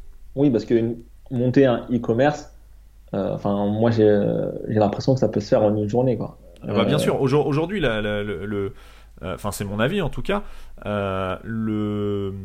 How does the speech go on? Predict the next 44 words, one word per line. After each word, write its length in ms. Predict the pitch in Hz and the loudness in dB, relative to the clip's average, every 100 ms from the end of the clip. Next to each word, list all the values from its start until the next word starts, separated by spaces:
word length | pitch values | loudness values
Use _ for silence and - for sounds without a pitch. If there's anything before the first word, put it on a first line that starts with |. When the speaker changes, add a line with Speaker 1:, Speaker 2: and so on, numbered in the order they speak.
| 98 - - - | -12 -14 -16 -20
Speaker 2:
le, 240 | - 123 120 | -10 -6 -2
le 140 | 131 | -2
fait 220 | 123 196 | 2 2
de 140 | 143 127 | 2 0
créer 460 | - - 185 185 | -2 -2 2 2
un 120 | 151 123 | 2 -4
site 280 | - 139 | -6 -4
internet, 560 | 120 110 117 156 202 - | -4 -2 -2 0 -4 -6
que 100 | 110 | -16
ce 80 | 104 | -12
soit 140 | 110 | -8
un 40 | 101 | -6
e-commerce 360 | 110 104 - | -4 -6 -6
ou 60 | 110 | -2
pas, 260 | 165 196 - - - - - | 0 0 -4 -20 -20 -16 -12
c'est 360 | - 131 123 123 - | -4 0 0 0 -2
quasiment 580 | 135 117 117 139 165 139 | 2 2 0 0 2 2
accessible 580 | 120 - 117 - 123 | 0 -2 -4 -2 0
à 60 | 104 | -2
tout 140 | - | -2
le 60 | 135 | -2
monde. 180 | 135 92 - - - - | -2 -4 -10 -14 -16 -8
Après, 420 | 117 120 170 156 | -6 -4 0 2
ce 100 | 143 | 0
qui 120 | - | 0
va 140 | 113 117 | 2 0
faire, 420 | - 147 131 92 - | 0 -2 -2 -4 -8
et 260 | 107 104 - - | -10 -10 -14 -16
ce 140 | - | -8
qui 80 | 117 | -2
va 100 | 117 | -2
faire 260 | - 143 | 0 -2
que 100 | 139 | 2
le 120 | 120 120 | 2 2
e-commerce 760 | 151 139 151 147 147 139 - | 0 -2 0 0 -2 -6 -12
ou 100 | 117 | -6
le 100 | 110 | -4
site 320 | 110 - 160 - | -4 -4 -6 -8
fonctionne 600 | - 139 139 156 131 110 | -4 -4 -2 0 -2 -2
ou 120 | 123 | 0
non, 160 | 139 214 | 0 0
ça 220 | - 117 | 0 0
va 80 | 123 | 0
être 220 | 170 - | -2 -4